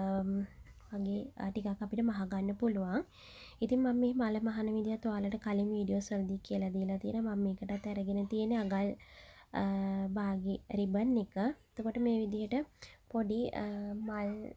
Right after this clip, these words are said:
වගේ ඒවා අපිට නිර්මාණය කරගන්න හැකියාව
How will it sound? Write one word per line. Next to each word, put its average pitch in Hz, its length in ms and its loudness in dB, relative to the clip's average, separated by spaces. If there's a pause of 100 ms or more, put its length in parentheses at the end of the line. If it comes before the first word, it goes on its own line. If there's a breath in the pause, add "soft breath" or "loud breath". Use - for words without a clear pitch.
වගේ 208 360 -4
ඒවා 214 140 -4
අපිට 214 180 -6
නිර්මාණය 202 580 0
කරගන්න 202 500 -2 (640 soft breath)
හැකියාව 202 460 -2